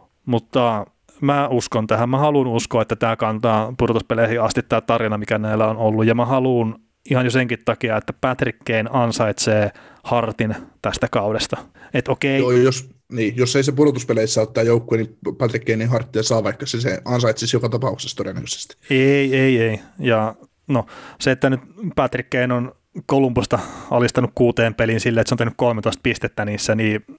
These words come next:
Speaker 1: <laughs> se, se nyt on vaan y-, yksi, mutta että onhan se ihan älyttömän hyvä. Ja tuhat peliä taas tulla just täyteen itse asiassa kyseiselle kaverille, että, että onnittelut siitäkin.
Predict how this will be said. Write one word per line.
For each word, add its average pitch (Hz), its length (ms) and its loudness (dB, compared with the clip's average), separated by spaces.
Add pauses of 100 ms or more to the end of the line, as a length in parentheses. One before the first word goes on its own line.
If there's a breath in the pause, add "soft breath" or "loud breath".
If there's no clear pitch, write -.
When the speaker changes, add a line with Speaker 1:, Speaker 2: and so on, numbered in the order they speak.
(400)
Speaker 1:
<laughs> - 520 -8
se, 131 260 -2 (420)
se 127 180 0
nyt 123 160 2
on 123 100 0
vaan 131 200 2
y-, 127 60 4 (120)
yksi, 135 260 0
mutta 117 240 0
että 117 380 -2 (300)
onhan 139 300 2
se 123 60 4
ihan 127 240 2
älyttömän 113 460 -4
hyvä. 110 200 -4 (400)
Ja 131 80 2
tuhat 143 320 2
peliä 127 260 0
taas 139 200 0
tulla 113 140 2
just 107 240 0
täyteen 107 380 -2
itse - 160 -4
asiassa - 260 -2 (360)
kyseiselle 110 440 0
kaverille, 107 400 0
että, 120 240 -6 (400 loud breath)
että 131 160 0
onnittelut 120 420 0
siitäkin. 113 480 0